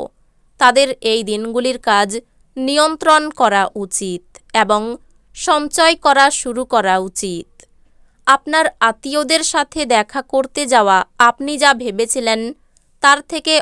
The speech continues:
অনেক বেশি ভালো হবে। প্রেমঘটিত জটিলতা আপনার খুশিতে ইন্ধন যোগ করবে। এই দিনগুলিতে আপনি অফিসে যে কাজ করছেন তা আগামী সময়ে ভিন্নভাবে আপনার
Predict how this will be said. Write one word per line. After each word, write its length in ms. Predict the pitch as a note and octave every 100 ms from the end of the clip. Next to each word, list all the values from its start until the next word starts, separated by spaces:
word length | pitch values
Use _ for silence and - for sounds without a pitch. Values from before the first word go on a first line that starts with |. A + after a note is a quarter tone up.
| -
অনেক 280 | A#3 B3+ C4+
বেশি 300 | A#3+ - - C4+
ভালো 300 | A#3 F#3+ F#3 G3
হবে। 340 | G3 F#3 F#3 E3+ - B3+ _ _ _ _ _ _
প্রেমঘটিত 640 | D4 D#4+ D#4+ D#4 E4 E4+ E4 E4
জটিলতা 640 | B3 B3 B3+ C#4 C4+ - C#4 A#3+
আপনার 340 | - A3+ A#3 A3+
খুশিতে 540 | - A3+ - D4+ A#3 G3+ F3 - _ _ -
ইন্ধন 420 | - G#3 A#3+ C4+ C4+
যোগ 220 | G#3 G3 F3+ _
করবে। 440 | G#3 G3 F3+ F#3 E3 - - _ _ _ _ _ -
এই 180 | C4+ D4
দিনগুলিতে 640 | A#3+ C4+ D#4 D#4 D#4+ E4 D#4+ D4+ - G#3
আপনি 320 | - A#3+ G#3+ F3+ - -
অফিসে 460 | B3+ D#4 D#4 E4+ D#4+
যে 160 | C#4+ C#4
কাজ 260 | C4+ B3 -
করছেন 480 | - A#3+ B3 - C#4 C4+ C4
তা 120 | B3+ A#3+
আগামী 400 | G#3 G3 A3 A#3+ B3+
সময়ে 400 | A#3 G3+ G#3+ G#3 G3+ - _ _ _
ভিন্নভাবে 800 | A#3+ C#4+ D4+ D#4 D#4+ C#4 B3 A3+ C4
আপনার 420 | B3+ - B3 B3